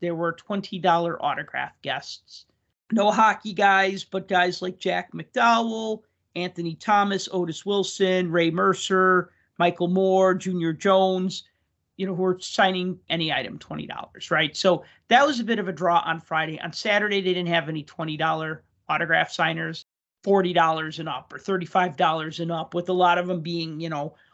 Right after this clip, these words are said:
hundred and ninety-nine dollars or seventy-nine dollars or hundred and forty-nine dollars or whatever. You know, the other thing that stood out to me is I saw a lot of young kids, uh, four or five young kids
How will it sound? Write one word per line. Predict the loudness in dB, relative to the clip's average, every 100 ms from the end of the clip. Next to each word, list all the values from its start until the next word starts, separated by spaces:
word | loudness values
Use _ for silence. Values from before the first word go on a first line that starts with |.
| _
hundred | 0 2 2 0
and | 2
ninety-nine | 2 0 0 2 2 0
dollars | -4 -6 -6 -8 -10 -12
or | -12
seventy-nine | 0 2 2 -2 -2 -2 -2 -2
dollars | -2 -2 -2 -6 -8 -10
or | -10
hundred | -4 -4 -4
and | -6 -4
forty-nine | -2 -2 -2 -4 -2
dollars | -4 -4 -4 -6 -10
or | -8
whatever. | -8 -8 -10 -14 -20 -20 -20 -20 _ _
You | 2
know, | 4
the | 6
other | 4 4
thing | 0
that | -2 -2
stood | 0 4
out | 4 2
to | -4
me | -4 -4 -8 _ -12
is | -8
I | -6
saw | -4 -4
a |
lot | 0 0
of | 0
young | -2 -4 -4
kids, | -6 -6 -6 -12 -20 -20 _ -12
uh, | -10 -10 _ _
four | _ -6 -4
or | -4 -6 _ _
five | _ 0 2 2 -2 -10 _ _ _
young | -6 -4 -4
kids | -4 -4 -6